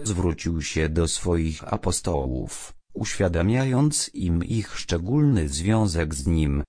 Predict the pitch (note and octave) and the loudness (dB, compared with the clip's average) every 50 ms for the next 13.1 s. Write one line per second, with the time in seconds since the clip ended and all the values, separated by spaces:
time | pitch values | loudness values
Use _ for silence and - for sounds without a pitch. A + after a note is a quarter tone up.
0 | _ _ - F#2 F#2+ F2 E2+ E2 G2+ A#2+ B2 A#2+ A2 A2 A2+ G#2+ F2 F2 F2+ F2 | _ _ -2 0 2 2 2 2 2 2 2 2 4 4 2 2 2 2 0 0
1 | E2 - - - F2+ G2 G#2 G#2+ A2 G2 F2 F2+ D#2+ D#2 D#2+ E2 D#2+ F2 F2 G2+ | 0 -2 -4 -2 0 0 2 2 2 2 2 2 2 2 2 0 0 0 2 2
2 | C#3+ C3+ A2+ B2 A#2 A2 A2 G2 F2 - - - E2+ E2+ D#2 D#2 E2 C#2+ C2 B1 | 2 2 2 2 2 2 2 0 0 -2 -2 -2 -2 -2 0 0 0 0 0 -2
3 | A#1+ A#2 - - - - _ _ _ - - G2 G2+ G2+ G2 F#2 G2 F#2+ F2+ - | -6 -6 -8 -10 -12 -14 _ _ _ 0 2 4 4 4 4 4 2 0 0 -2
4 | - - - - - - - C#3+ D#3+ D#3 C3 A#2+ G2+ G#2+ G#2+ G2+ F2+ D#2+ D2 D2+ | -4 -6 -4 -4 -2 0 2 2 2 4 4 4 4 4 4 4 4 2 2 0
5 | C#2+ C#2+ C#2 C#2 - - _ _ - - - G2 F#2 F2+ - - B2+ C3 C3 B2 | -2 -2 -4 -4 -8 -14 _ _ -6 -2 0 0 0 0 0 0 2 4 4 4
6 | A#2+ A2 G#2 G2+ A2 A2 G2 F2 E2+ D#2+ D2 - - D#2+ D#2 D2 D2 C#2+ C#2 C2+ | 4 4 4 4 4 4 4 2 2 2 2 0 0 0 0 0 0 -2 -4 -6
7 | - - - - - E2 E2 E2+ E2 - - - F2 E2 E2+ E2 C#2+ D#2 F#2 B2+ | -8 -12 -16 -8 -4 0 0 0 0 -2 -2 0 2 2 2 2 0 0 0 0
8 | C#3 A2+ E2+ D#2+ D#2 D2+ D#2+ D#2 D#2 F2+ F2 D#2+ - - - - - - F2 D#2 | 2 2 2 2 2 2 0 0 0 0 0 0 -2 -4 -6 -4 -4 -2 0 -2
9 | C#2 C2 - - - C#2 C2 C#2+ C2 B1+ C2 B1+ A#1+ - - - - _ _ - | -2 -4 -4 -4 -4 -2 -2 -2 -2 -2 -4 -4 -6 -8 -12 -18 -20 _ _ -2
10 | - G2 G2+ G2 F#2+ E2+ F2+ F2 E2 - - - - - - - D#3+ D#3+ - - | 2 4 4 4 4 4 2 2 0 0 -4 -8 -12 -12 -6 -4 -4 -4 -4 -4
11 | - - C3 A2 - - - D2+ D2 D2+ D2+ - - F2 E2+ D2+ - - D#2+ D2 | -2 0 0 0 0 0 -2 -2 -2 -2 -4 -2 0 0 0 0 0 0 0 0
12 | C#2+ D#2+ G2 B2+ D3 C3+ - G2 F#2 F2+ G#2+ G#2 F#2 F2+ - - - - - - | 0 2 2 2 2 0 0 -2 -2 0 0 0 0 -2 -4 -6 -8 -8 -8 -8
13 | - | -10